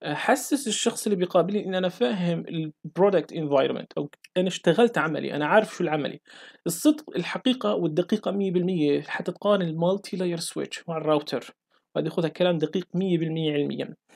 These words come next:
حتى تقارنهم في شغلتين أساسيات بيعتمد، نوع البلاتفورم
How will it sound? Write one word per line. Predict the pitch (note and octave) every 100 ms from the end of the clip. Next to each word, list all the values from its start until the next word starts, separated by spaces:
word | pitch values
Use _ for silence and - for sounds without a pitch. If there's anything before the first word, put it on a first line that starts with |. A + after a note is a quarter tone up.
| - - - - _ _ _ _ _ _
حتى | - - -
تقارنهم | - A#2+ C4 B3 A#3+ A#3+ A3+ _ _ _
في | - A3+
شغلتين | A3 F#3+ F#3 G#3 F3
أساسيات | - F3 E3+ D#3 B2 - - - -
بيعتمد، | D3 B2+ - - - -
نوع | E3+ A#3 B3
البلاتفورم | - G3+ F#3+ - G3+ G#3